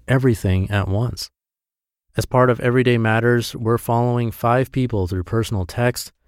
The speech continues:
video, and photo journals as they learn to apply these tips in their everyday lives. To see how they're doing, comment on their journeys, to offer your own gratitude, or to access resources about positive psychology, you can visit everyday M S matters dot org.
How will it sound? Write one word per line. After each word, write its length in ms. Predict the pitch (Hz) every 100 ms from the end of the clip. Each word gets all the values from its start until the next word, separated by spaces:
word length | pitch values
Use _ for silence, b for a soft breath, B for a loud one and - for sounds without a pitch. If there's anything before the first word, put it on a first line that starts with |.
| _
video, 540 | 110 117 120 120 120 120
and 240 | 110 117
photo 320 | - 139 156 113
journals 560 | 107 98 92 92 -
as 140 | - 90
they 100 | 92
learn 220 | 101 98
to 100 | 90
apply 320 | - 104 101
these 180 | 90 -
tips 280 | 107 98 90
in 40 |
their 160 | 85 98
everyday 320 | 95 87 80
lives. 460 | 87 90 85 - _ _ _ _ _ _
To 100 | -
see 160 | - 120
how 140 | 113
they're 140 | 101 92
doing, 480 | 104 104 104 104 98
comment 360 | 107 104 101
on 80 | 95
their 100 | 90
journeys, 680 | 87 107 107 104 101 98 -
to 140 | -
offer 260 | 92 98 98
your 120 | 92
own 160 | 104 107
gratitude, 760 | 104 101 95 110 104 101 101
or 220 | 90 87
to 160 | - 95
access 400 | 95 101 98 -
resources 540 | 104 101 95 85 -
about 280 | 85 87 80
positive 380 | - 98 90 82
psychology, 600 | 87 - 107 107 90 87
you 160 | 85 85
can 200 | 87 82
visit 360 | 95 92 87 -
everyday 560 | 104 113 104 101 98 -
M 180 | 107 98
S 220 | 95 -
matters 500 | 90 95 87 80 78
dot 200 | 80 78
org. 260 | 85 82